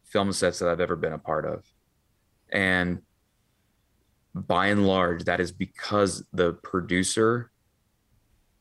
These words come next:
cared deeply about us. And when I say us, I mean the cast and the crew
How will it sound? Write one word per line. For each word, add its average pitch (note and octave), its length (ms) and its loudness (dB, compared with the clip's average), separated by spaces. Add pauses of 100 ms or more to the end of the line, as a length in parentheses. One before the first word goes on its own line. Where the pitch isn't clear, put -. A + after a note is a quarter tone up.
(760)
cared F#2 540 -2
deeply A#2 680 0 (680)
about F#2 440 0 (200)
us. - 520 0 (680)
And G2+ 100 0
when F#2+ 60 4
I F#2 60 2
say G2 160 4
us, F#2 280 0
I F#2 40 -2
mean E2+ 160 -4
the E2 40 -6
cast F2 340 -4
and F2 80 -4
the E2 60 -10
crew E2+ 420 0